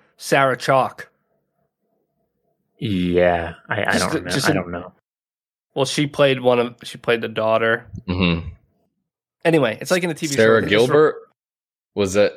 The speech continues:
Speaker 3: was she replaced by Sarah Gilbert, or was that another character?
Speaker 1: I don't know.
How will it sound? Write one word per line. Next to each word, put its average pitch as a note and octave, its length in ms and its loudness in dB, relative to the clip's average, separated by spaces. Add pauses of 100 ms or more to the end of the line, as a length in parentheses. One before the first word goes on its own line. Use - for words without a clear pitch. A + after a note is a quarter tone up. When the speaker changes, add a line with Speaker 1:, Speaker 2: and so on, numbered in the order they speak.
Speaker 3:
was F#2 160 -2
she G#2 120 -2
replaced F#2 400 0
by G#2 140 4
Sarah E3 260 2
Gilbert, E3+ 400 -2
or G2 100 -2
was F#2+ 140 -2
that F#2 140 2
another D#2+ 220 -2
character? - 480 -6 (1000)
Speaker 1:
I C#4+ 140 -2
don't A4+ 240 0
know. F#3+ 480 0